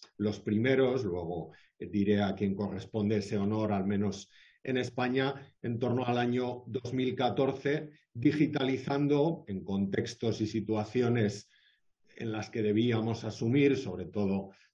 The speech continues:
Pablo e Iker, retos diferentes, tanto material epigráfico como material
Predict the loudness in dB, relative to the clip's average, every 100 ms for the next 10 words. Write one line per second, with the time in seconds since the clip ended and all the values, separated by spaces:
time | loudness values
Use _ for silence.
0 | _ -2 2 4 2 0 0 0 0 -2
1 | -2 -2 -2 -4 -2 -2 -2 -4 -14 _
2 | _ -12 2 2 4 2 2 0 2 0
3 | 0 -8 _ _ _ _ -4 -2 0 0
4 | 2 2 4 2 2 0 0 -2 -2 -4
5 | -2 -4 -2 -2 -2 0 -2 0 2 2
6 | 2 0